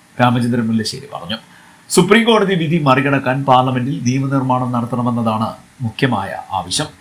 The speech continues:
വിദ്യാഭ്യാസ മേഖലയിൽ അടിച്ചേൽപ്പിച്ച രണ്ടര ലക്ഷം രൂപ വാർഷിക വരുമാന പരിധി ഉൾപ്പെടെ എല്ലാത്തരം ക്രീമി ലെയർ നയങ്ങളും റദ്ദാക്കുക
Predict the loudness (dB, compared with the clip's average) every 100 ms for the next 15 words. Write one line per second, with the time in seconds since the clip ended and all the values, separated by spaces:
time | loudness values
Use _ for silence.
0 | -20 -2 2 4 4 4 0 2 2 4
1 | 4 4 4 2 2 2 2 2 2 0
2 | -6 -20 -20 -4 4 4 6 4 4 0
3 | 2 4 4 4 4 4 4 2 0 2
4 | 2 4 2 2 2 2 2 0 0 0
5 | 0 2 2 2 2 -2 2 2 4 2
6 | 2 2 0 0 0 0 -2 -2 0 0
7 | 0 0 0 -2